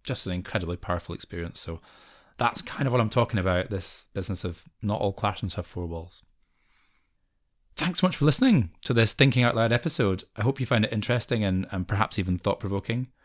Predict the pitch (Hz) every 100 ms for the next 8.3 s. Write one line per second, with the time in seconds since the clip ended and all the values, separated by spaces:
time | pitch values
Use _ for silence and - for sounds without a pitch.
0 | _ _ _ _ _ - 123 120 120 113
1 | - - 156 - 139 110 107 101 104 104
2 | 104 - 90 85 - - - - 101 101
3 | 98 98 95 92 90 - 90 85 90 87
4 | 87 87 90 87 - 90 95 98 147 127
5 | 98 101 95 87 85 _ - 87 92 -
6 | - - _ - 87 - - 95 101 -
7 | 95 82 85 - - 87 92 92 92 82
8 | 82 80 -